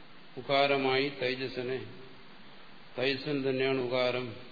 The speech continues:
അപ്പൊ ഉകാരം എന്ന് പറയുന്ന ഒരു ആലംബനത്തെ സ്വീകരിച്ചുകൊണ്ട് ആ തേജസ്സൻ എന്ന് പറയുന്ന തന്റെ പ്രജ്ഞയെ ധ്യാനിക്കുക. അകാരം എന്ന് പറയുന്ന ഒരു ആലംബനത്തെ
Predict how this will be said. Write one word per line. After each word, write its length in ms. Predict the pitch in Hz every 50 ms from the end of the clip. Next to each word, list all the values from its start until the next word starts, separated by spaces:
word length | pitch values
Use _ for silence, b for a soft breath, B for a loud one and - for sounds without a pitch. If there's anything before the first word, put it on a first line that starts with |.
| - - - - - - - - - - - - - - - - -
അപ്പൊ 140 | - - 151
ഉകാരം 540 | 151 147 143 147 165 165 170 170 175 170 170
എന്ന് 180 | 165 165 165
പറയുന്ന 420 | 160 156 151 156 151 151 156 160 165
ഒരു 200 | 156 151 151 151
ആലംബനത്തെ 720 | 143 135 143 147 151 147 147 147 151 151 143 151 156 139
സ്വീകരിച്ചുകൊണ്ട് 1120 | 135 147 143 139 147 143 143 131 139 139 135 139 135 135 151 170 180 170 - - - - - - - - - - - - - - - - - - - - - - - - - -
ആ 140 | - 127 139
തേജസ്സൻ 680 | 127 - - 131 143 147 156 160 156 - 151 160 151 151
എന്ന് 160 | 151 147 143
പറയുന്ന 540 | 143 139 135 139 135 131 135 139 143 156 143 - 135
തന്റെ 220 | 135 135 135 139
പ്രജ്ഞയെ 560 | 135 - 131 135 131 165 151 147 139 135 143
ധ്യാനിക്കുക. 680 | 143 127 120 120 120 120 117 110 - 120 127 - 69 - - - - - - - - - - - - - - - - - - - - - - - - - - - - - - -
അകാരം 480 | 123 120 - 147 156 160 165 165 165 160
എന്ന് 160 | 156 156 151
പറയുന്ന 300 | 147 147 147 143 143 143
ഒരു 120 | 143 139
ആലംബനത്തെ 960 | 139 131 131 135 135 147 143 139 147 143 143 131 - 151 156 160 170 - - -